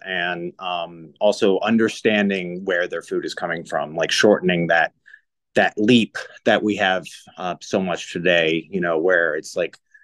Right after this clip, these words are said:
the consumers go to the grocery store, the grocery store buys the food from the farm, um, and then the farmer just gets money. Whereas this is the consumer meets the farmer, knows the farmer,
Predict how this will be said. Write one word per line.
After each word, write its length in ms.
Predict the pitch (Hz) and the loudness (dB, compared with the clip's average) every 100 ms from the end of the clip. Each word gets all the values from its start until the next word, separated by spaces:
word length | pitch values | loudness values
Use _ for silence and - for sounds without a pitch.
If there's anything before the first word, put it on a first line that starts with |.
| _ _ | _ _
the 80 | - | -4
consumers 520 | 95 104 147 131 117 | -2 2 4 6 6
go 160 | 110 107 | 4 2
to 80 | 92 | 2
the 80 | - | 2
grocery 440 | 123 135 127 113 | 6 6 4 0
store, 440 | - - 104 104 | 0 0 2 2
the 80 | 98 | 0
grocery 340 | 90 92 - 90 | -4 -6 -6 -10
store 220 | 98 92 | -6 -2
buys 260 | 87 85 | -2 -4
the 80 | 85 | -8
food 240 | - 92 85 | -4 -4 -4
from 220 | 85 85 | -8 -16
the 80 | 82 | -2
farm, 500 | 127 110 104 95 87 _ _ - | 4 6 6 2 -2 _ _ -10
um, 340 | 92 90 85 | -6 -6 -8
and 320 | 90 85 85 | -6 -4 -4
then 520 | 82 80 82 78 - - | -4 -4 -4 -10 -18 -4
the 140 | 95 | -2
farmer 320 | 85 92 85 82 | 2 2 2 2
just 240 | 85 - | 0 0
gets 240 | 87 - | -2 2
money. 400 | 104 101 92 87 80 | 4 4 4 0 2
Whereas 360 | 98 98 98 | 4 4 4
this 260 | 113 104 - | 2 2 0
is 280 | 95 87 - | -8 -8 -4
the 80 | 92 | -4
consumer 640 | - 101 135 131 117 104 | 0 2 6 6 6 4
meets 380 | 95 107 139 143 | 2 4 2 2
the 100 | 107 | -6
farmer, 520 | 95 104 95 92 92 90 | -4 -2 -2 -4 -6 -6
knows 380 | 92 113 117 98 | 0 2 2 0
the 80 | |
farmer, 640 | 87 98 90 87 85 82 | -6 -4 -4 -4 -6 -8